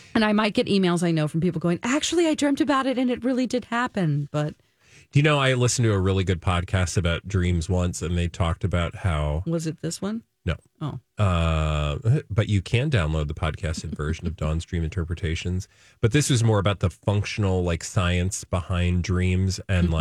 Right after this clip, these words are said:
Speaker 2: like, the idea that people can, uh, dream things that are gonna come true. They're like, actually, when you look at the numbers,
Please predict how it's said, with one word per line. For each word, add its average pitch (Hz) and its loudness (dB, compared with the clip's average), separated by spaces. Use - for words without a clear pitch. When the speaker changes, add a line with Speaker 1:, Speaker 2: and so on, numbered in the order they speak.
Speaker 2:
like, 151 -4
the 101 0
idea 98 2
that 92 -2
people 90 0
can, 87 0
uh, - -8
dream 98 2
things 92 0
that 92 0
are 85 2
gonna 90 -2
come 87 0
true. 95 0
They're 104 2
like, 98 0
actually, 135 0
when 107 2
you 90 2
look 98 0
at 104 0
the 87 -2
numbers, 113 0